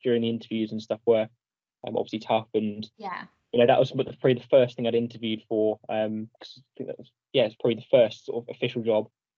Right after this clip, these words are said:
Speaker 1: um, that I
Speaker 2: That
Speaker 1: had.
Speaker 2: must be quite nerve-wracking to be your first kind of interview, and, and also because you really wanted to do it as well. That's kind of a, a,
Speaker 1: Yeah.
Speaker 2: a lot of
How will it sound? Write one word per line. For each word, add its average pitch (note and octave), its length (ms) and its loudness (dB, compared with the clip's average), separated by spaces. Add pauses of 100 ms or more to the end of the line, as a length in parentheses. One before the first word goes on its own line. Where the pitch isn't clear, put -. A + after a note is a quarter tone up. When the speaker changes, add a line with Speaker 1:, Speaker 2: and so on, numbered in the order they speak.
(120)
Speaker 1:
um, A2 400 -4 (600)
that - 80 -2
I - 60 -2
Speaker 2:
That B3 80 -2
Speaker 1:
had. B3 100 0
Speaker 2:
must - 200 -10
be F4 80 -16
quite C4 280 -2
nerve-wracking G#3 880 -4
to A3 240 -10
be G#3+ 140 -8
your G#3 280 -6
first A3 380 -2
kind G3 200 -4
of G3 120 -8
interview, G3+ 500 -6
and, F3 320 -8
and G3 100 -4
also G3+ 400 -6 (100)
because G#3+ 260 -6
you G#3 80 -6
really G3+ 200 0
wanted F3+ 280 -10
to F3 80 -12
do G3+ 140 -4
it E3 100 -8
as F3 120 -10
well. F3 200 -2
That's F3 240 -12
kind G3 200 -6
of F3+ 100 -8
a, F3+ 260 -6
a, F#3+ 40 -8 (100)
Speaker 1:
Yeah. G#3+ 140 2
Speaker 2:
a F#3+ 40 -8
lot F#3 100 -6
of - 60 -14